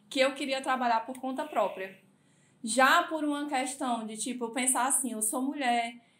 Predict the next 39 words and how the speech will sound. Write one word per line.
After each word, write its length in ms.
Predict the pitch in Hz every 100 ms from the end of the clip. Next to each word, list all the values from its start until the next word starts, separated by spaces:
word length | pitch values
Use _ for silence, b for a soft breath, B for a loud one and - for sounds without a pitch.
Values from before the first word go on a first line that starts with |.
| b
e 80 | -
se 200 | 240 -
eu 120 | 262 254
tiver 320 | 285 262 254
trabalhando 560 | 262 233 233 233 233 240
pra 240 | 240 226
outra 300 | 247 277 262
pessoa 800 | 262 269 - 262 226 208 185 190
algum 320 | 196 214 220 240
dia, 400 | 240 240 220 208
quando 160 | 208
eu 80 | 214
for 140 | 208
adulta, 560 | 233 226 220 240 202 202
que 60 | 208
na 100 | 196
época 180 | 196 214
eu 40 |
era 100 | 196
uma 60 | 196
adolescente, 540 | 202 202 302 285 196
né? 80 | -
Quando 160 | - 220
eu 80 | 233
for 140 | 254
adulta, 520 | 233 220 247 226 208
que 80 | 220
eu 60 | 214
tiver 260 | 214 226
meus 320 | 220 214 214
filhos, 520 | - 226 220 202 196 - b b b b
eu 280 | 233 247 233
vou 220 | 220 277
ficar 420 | 311 330 262 269 -
presa 360 | 247 240 240
ao 120 | 220
horário 360 | 220 214 208 202
de 120 | 202
empresa. 640 | 226 254 220 208 202 208